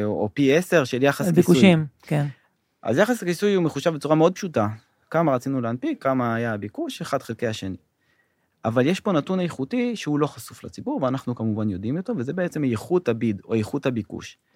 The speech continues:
Speaker 1: כי על פניו, אין, אין עלות להגיש ביקוש מול האוצר, זה, זה קורה במערכת הבלומברג דרך עושי שוק,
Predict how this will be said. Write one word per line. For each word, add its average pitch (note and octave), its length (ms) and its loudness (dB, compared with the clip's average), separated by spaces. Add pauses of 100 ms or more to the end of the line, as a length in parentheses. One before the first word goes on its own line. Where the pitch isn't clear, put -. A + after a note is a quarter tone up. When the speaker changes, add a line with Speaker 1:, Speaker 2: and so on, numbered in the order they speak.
(520)
Speaker 1:
כי B2+ 420 4
על F3 160 2
פניו, F#3+ 240 0
אין, A3+ 140 4
אין A#3 180 2
עלות G#3 320 4
להגיש C#3+ 440 2
ביקוש E3 460 -2
מול C3 180 2
האוצר, A2 320 2
זה, A2 100 -4 (180)
זה A2+ 100 -12
קורה C#3 200 0
במערכת A#2+ 400 2
הבלומברג C3+ 440 4
דרך A#2+ 260 0
עושי A2+ 300 -4
שוק, C#4 320 -4